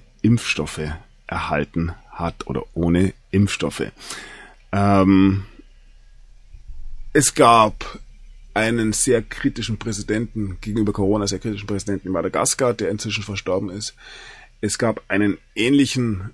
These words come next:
ja, durchaus kritischen und auch sehr findigen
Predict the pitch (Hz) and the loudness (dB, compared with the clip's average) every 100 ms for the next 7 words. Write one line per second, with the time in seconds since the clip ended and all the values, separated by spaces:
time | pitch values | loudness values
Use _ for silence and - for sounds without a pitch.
0 | _ 117 98 92 131 113 - - 156 139 | _ -4 -4 0 0 0 -2 -2 0 0
1 | - 113 104 90 98 101 92 - - - | 0 -2 -2 -4 -4 -6 -8 -12 -6 6
2 | 165 135 110 98 | 8 10 8 4